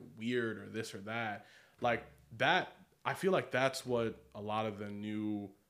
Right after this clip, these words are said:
the newer, um, film composers are doing,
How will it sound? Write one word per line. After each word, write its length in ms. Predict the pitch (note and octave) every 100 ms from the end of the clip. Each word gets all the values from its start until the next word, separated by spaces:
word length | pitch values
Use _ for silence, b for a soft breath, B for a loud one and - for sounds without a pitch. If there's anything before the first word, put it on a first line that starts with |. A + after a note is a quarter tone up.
| _ _ -
the 100 | A2
newer, 480 | A2 A#2 G#2+ G2+ F#2+
um, 440 | G2 F#2+ G2 G2 G#2
film 300 | _ - A#2
composers 520 | A2 G#2 A2+ A2 G2 G2
are 120 | G2+
doing, 600 | G2 G#2+ A2 A2+ G2+ F#2+